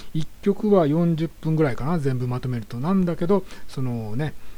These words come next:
あの、私よくピアノの <laughs> 商品集の例え出しますけど、こうね、いろんなものがね、おもちゃ箱、おもちゃ、えー、お菓子箱のように詰まってると、やっぱりこうね、えーと、単調にならなくて、やっぱり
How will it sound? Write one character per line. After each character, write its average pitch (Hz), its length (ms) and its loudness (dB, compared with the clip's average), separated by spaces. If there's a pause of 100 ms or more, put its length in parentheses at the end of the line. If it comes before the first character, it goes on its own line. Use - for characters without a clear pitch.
あ 131 140 -6
の、 127 220 -4
私 156 280 0
よ 156 100 2
く 117 360 -4
ピ 156 140 0
ア 147 80 0
ノ 143 160 0
の 139 300 0
<laughs> - 80 10
商 175 260 8
品 156 180 2
集 139 180 -6
の 123 160 -6
例 135 220 0
え 131 60 4
出 117 100 -2
し - 80 -2
ま 120 80 0
す - 80 -4
け 135 60 -2
ど、 127 80 -4
こ 135 180 -2
う 120 40 0
ね、 123 180 -4 (300)
い 143 60 0
ろ 175 120 4
ん 180 80 6
な 170 100 8
も 160 100 2
の 156 120 2
が 113 100 0
ね、 113 180 0 (200)
お 139 80 2
も 165 160 4
ち 165 100 0
ゃ 151 60 4
箱、 135 380 0
お 143 60 -2
も 156 140 2
ち - 80 -4
ゃ、 185 120 -2 (300)
え 123 160 -4
ー、 135 60 -2
お 143 40 0
菓 180 120 2
子 - 160 -4
箱 143 240 0
の 120 60 -2
よ 117 80 -4
う - 20 -4
に 117 60 -6
詰 - 160 -4
ま 127 80 -2
っ - 20 -4
て 117 140 -6
る - 60 -12
と、 156 100 -4
や 170 80 0
っ - 20 -2
ぱ 233 120 2
り 139 160 0 (240)
こ 117 160 -4
う 113 40 -6
ね、 113 240 -6
え 113 320 -8
ー - 20 -8
と、 - 100 0
単 165 260 2
調 156 240 2
に 156 140 2
な 147 120 0
ら 151 80 0
な 143 140 -2
く - 100 -6
て、 139 200 -4 (100)
や 165 100 0
っ - 40 -6
ぱ 208 100 2
り 127 120 -2